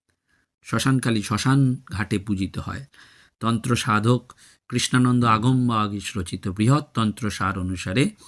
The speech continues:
এই দেবীর ধ্যানসম্মত মূর্তি হচ্ছে শ্মশান কালী দেবীর গায়ের রং কাজলের মতন কালো। তিনি সর্বদা বাস করেন। তার চোখ দুটি রক্ত পিঙ্গল বর্ণের, চুলগুলো আলুলায়িত, দেহটি সুকন্যা বা ভয়ঙ্কর।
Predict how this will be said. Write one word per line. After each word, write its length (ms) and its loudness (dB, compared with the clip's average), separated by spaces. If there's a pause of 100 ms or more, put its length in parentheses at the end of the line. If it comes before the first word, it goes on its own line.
(880)
এই 140 0
দেবীর 340 0
ধ্যানসম্মত 840 0
মূর্তি 440 -4
হচ্ছে 220 -4
শ্মশান 500 0
কালী 260 -2
দেবীর 380 0
গায়ের 380 -4
রং 240 0 (100)
কাজলের 560 0
মতন 360 -8
কালো। 360 -14 (680)
তিনি 160 0
সর্বদা 420 -2
বাস 260 -6
করেন। 320 -8 (380)
তার 140 -4
চোখ 280 0
দুটি 260 -4
রক্ত 340 -4
পিঙ্গল 540 -2
বর্ণের, 440 -6 (480)
চুলগুলো 520 2
আলুলায়িত, 640 0 (540)
দেহটি 360 2
সুকন্যা 540 0
বা 120 -4
ভয়ঙ্কর। 600 -4